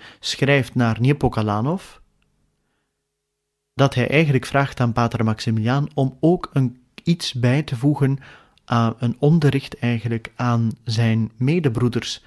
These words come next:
die nog in Polen zijn. En je ziet ook heel duidelijk weer die nederigheid van pater Maximiliaan, die grote gehoorzaamheid,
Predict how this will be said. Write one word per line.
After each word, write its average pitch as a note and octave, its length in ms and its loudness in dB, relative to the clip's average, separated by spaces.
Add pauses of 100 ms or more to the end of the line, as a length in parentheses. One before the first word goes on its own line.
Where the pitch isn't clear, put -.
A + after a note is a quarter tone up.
(220)
die B2+ 200 0
nog A#2 160 2
in A#2 180 0
Polen D#3 320 2
zijn. F#2+ 300 -6 (1120)
En C3+ 240 2 (380)
je C#3 140 2
ziet C3+ 220 4
ook B2+ 140 4
heel C#3+ 240 4
duidelijk C3 300 2
weer A#2 280 0
die A#2+ 140 0
nederigheid B2+ 680 0
van A#2 180 0
pater A2 320 -2
Maximiliaan, A2+ 680 -2
die A#2+ 140 0
grote D3 460 2
gehoorzaamheid, B2+ 920 -2